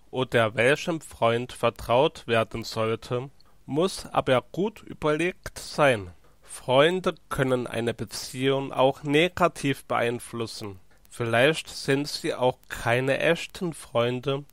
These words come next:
oder verfolgen eigene Pläne, die eine Trennung und Beendigung der aktuellen Beziehungen begünstigen. Und auf den Partner wirkt das ständige Hineinziehen von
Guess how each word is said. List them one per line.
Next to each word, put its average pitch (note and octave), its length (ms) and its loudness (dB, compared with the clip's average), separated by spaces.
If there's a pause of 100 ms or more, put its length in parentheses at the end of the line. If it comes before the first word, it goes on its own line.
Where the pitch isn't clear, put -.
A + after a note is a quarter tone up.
(240)
oder D#3 300 0
verfolgen C3 840 -2
eigene E3 640 2
Pläne, A#2+ 580 -2 (340)
die C3+ 160 0
eine B2 400 0
Trennung F3 540 2
und F3 400 -6
Beendigung B2+ 880 -2
der A#2+ 180 4
aktuellen C#3 840 0
Beziehungen C#3 920 -2 (140)
begünstigen. D#3+ 1160 -6 (400)
Und F#3 380 -4 (200)
auf C3 220 -2
den B2 200 -4
Partner C3+ 680 2
wirkt A#2 380 -4 (120)
das - 360 -4
ständige E3+ 800 0
Hineinziehen C3 1120 -2
von A#2+ 340 -6